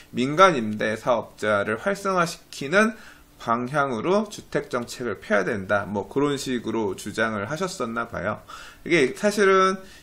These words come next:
이제 이런 내용이 보면, 지금 주택임대 사업자가 결국은 어떻게 보면 이런 내용이거든요.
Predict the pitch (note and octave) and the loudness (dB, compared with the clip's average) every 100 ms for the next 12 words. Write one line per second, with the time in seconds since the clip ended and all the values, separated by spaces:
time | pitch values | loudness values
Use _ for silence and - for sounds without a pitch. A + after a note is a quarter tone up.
0 | - D3+ C3+ C3 A#2+ C3+ D3 D3 D#3+ D#3 | -14 0 2 2 2 2 4 4 6 4
1 | D3+ C#3+ B2+ F2 G#2 A2+ B2 A#2 D3 A#2+ | 2 -6 -8 -4 2 6 6 4 -2 -4
2 | G2 - G#2+ G#2+ A2+ A2+ - - - - | -6 -8 -6 -4 -4 -4 -8 -18 -18 -18
3 | - - C3+ B2+ - - E3 E3+ A#3+ A3+ | -16 -10 -8 -8 -10 -10 2 4 4 4
4 | G3+ F#3+ F#3+ F3 F3 D#3 D#3 D3+ D3+ - | 2 2 2 0 0 2 6 6 6 2
5 | A#2+ A#2+ C3 C#3 G2 - D3+ C3 B2 A#2+ | -4 -2 -4 -2 -4 -2 0 2 0 0
6 | A2+ G#2 A#2+ A#2 G#2 F#2 F2+ F2 E2+ E2+ | -2 0 2 0 -2 -6 -6 -8 -10 -14
7 | E2 B2+ | -12 -12